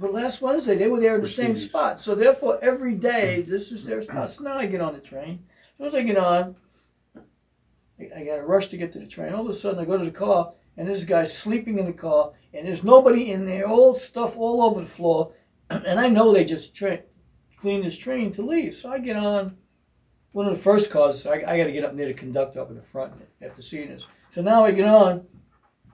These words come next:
Speaker 1: Three stops later, somebody comes on, and he's breakdancing for money, you know, hanging over people's
Speaker 2: Which is
Speaker 1: heads.
Speaker 2: normal, which is
Speaker 1: And,
Speaker 2: normal.
Speaker 1: and now I usually go to the end there, right near the exit, 'cause I'm thinking, you know, I either go to the exit or I got another car I could go to.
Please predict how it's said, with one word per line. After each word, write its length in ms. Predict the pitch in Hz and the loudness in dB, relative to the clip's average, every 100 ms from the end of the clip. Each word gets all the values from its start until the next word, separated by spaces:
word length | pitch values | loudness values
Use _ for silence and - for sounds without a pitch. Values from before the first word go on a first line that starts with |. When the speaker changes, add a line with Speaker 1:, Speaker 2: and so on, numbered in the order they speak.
| _ _ - | _ _ -6
Speaker 1:
Three 140 | 254 | -4
stops 400 | - 240 233 - | 2 6 6 6
later, 340 | 196 226 175 - | 4 6 4 2
somebody 280 | 196 180 | -2 -2
comes 240 | 175 170 170 | -2 -2 0
on, 380 | 180 175 156 156 _ _ _ - | 2 2 -2 -6 _ _ _ -14
and 80 | 156 | -12
he's 160 | 156 | -8
breakdancing 720 | 135 196 226 180 180 165 - | 6 8 8 4 0 -2 -4
for 120 | 165 196 | -6 0
money, 380 | 277 233 - - _ _ _ _ _ | 2 2 -2 -12 _ _ _ _ _
you 100 | 165 | -8
know, 180 | 143 - _ _ | -8 -8 _ _
hanging 380 | 180 226 233 | 0 2 4
over 260 | 220 214 202 | 4 4 2
people's 360 | 190 202 - - | -2 -6 -8 -4
Speaker 2:
Which 60 | |
is 80 | 113 | -4
Speaker 1:
heads. 80 | 107 | -2
Speaker 2:
normal, 360 | 113 104 98 - - | -2 -4 -8 -14 -16
which 140 | 117 | -8
is 100 | - | -6
Speaker 1:
And, 80 | 110 | -6
Speaker 2:
normal. 320 | 104 90 110 _ | -8 -14 -18 _
Speaker 1:
and 120 | 294 254 | -6 -2
now 140 | 233 | -2
I 320 | 254 349 359 | -2 0 0
usually 340 | 294 262 226 220 | 0 0 -2 0
go 160 | 208 | 0
to 80 | 208 | 0
the 160 | 190 180 | -4 -2
end 260 | 214 214 | 0 2
there, 160 | 170 147 | 2 0
right 180 | 151 165 | -2 -2
near 120 | 160 | -2
the 140 | 160 | 0
exit, 320 | 175 185 151 - | 0 0 -2 -12
'cause 100 | 143 | -12
I'm 120 | 175 | -10
thinking, 300 | 185 160 151 | -10 -10 -12
you 40 | |
know, 300 | 147 147 151 - | -12 -10 -10 -6
I 100 | 147 | -4
either 200 | 156 151 | -2 -4
go 160 | 143 139 | -6 -6
to 40 | |
the 100 | 135 | -2
exit 300 | 160 208 226 | 0 2 0
or 160 | 202 165 | -2 -2
I 80 | 151 | 0
got 120 | 147 | -2
another 240 | 151 156 | -4 -10
car 340 | 156 165 160 151 | -10 -6 -2 -2
I 40 | |
could 180 | 147 147 | -4 -6
go 200 | 208 277 | 0 0
to. 280 | - - 127 | -2 -12 -16